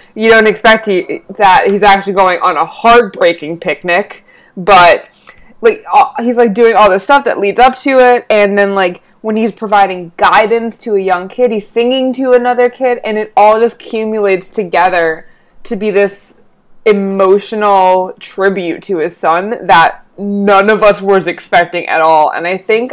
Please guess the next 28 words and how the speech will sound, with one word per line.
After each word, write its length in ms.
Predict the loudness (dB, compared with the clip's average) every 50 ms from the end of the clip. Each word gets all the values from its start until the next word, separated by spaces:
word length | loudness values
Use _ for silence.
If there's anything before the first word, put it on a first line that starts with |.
| -8 -6
honestly, 540 | -6 -6 -6 -6 -8 -10 -8 -6 -6 -4
the 140 | -2 -4 -6
fact 600 | -6 -6 -6 -4 -4 -4 -4 -6 -6 -8 -16 -20 _ _ _ _ _ _ _ _
that 340 | 0 2 2 2 2 0 -2 -4
it 280 | -2 -2 -2 -4 -6 -10
now 500 | -6 -4 -2 0 0 2 2 2 2 0
is, 520 | 0 -2 -2 -2 -2 -4 -4 -8 -10 -16 _ _ _ _ _ _ _ _ _ -2
it 60 | -2
was 120 | -2 -2
his 140 | -2 -6 -6
son's 300 | -4 -4 -2 -2 -4 -6
birthday, 760 | -4 0 0 0 0 0 0 2 2 2 2 0 -4 -8 -16 _ _ _ _ _ _ _ _ _ _ _ _ _ -2
in 260 | -2 0 0 0 2
Ba 260 | 4 4 4 4 2 0
Sing 200 | -6 -8 -8 -10
Se, 460 | -6 -2 0 0 2 2 0 -2 -4 -4
and 340 | -4 -4 -4 -4 -6 -8 -14
his 400 | -6 -2 0 0 0 -2 -6 -6
son 340 | -4 -2 -2 -2 -2 -6
passed 420 | -10 -6 0 0 0 0 0 -4 -8
away 360 | -6 -2 0 2 2 2 0
at 120 | -2 -4
the 80 | -6 -6
Battle 540 | -8 -4 -2 0 2 2 2 0 0 -2 -2
of 160 | -4 -6 -6
Ba 200 | -6 -6 -6 -8
Sing 300 | -10 -12 -14 -14 -14 -14
Se. 440 | -10 -6 -4 -2 -2 -2 -4 -8